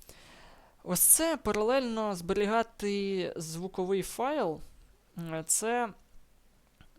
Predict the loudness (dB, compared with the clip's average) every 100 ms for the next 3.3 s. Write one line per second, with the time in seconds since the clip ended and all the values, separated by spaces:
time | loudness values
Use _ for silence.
0 | -14 -8 -8 -4 -6 -4 -2 -2 -2 -6
1 | -6 0 0 2 0 -2 -4 -4 -4 -4
2 | -2 -2 -2 -6 -8 -8 -8 -8 -6 -4
3 | -4 -6 -8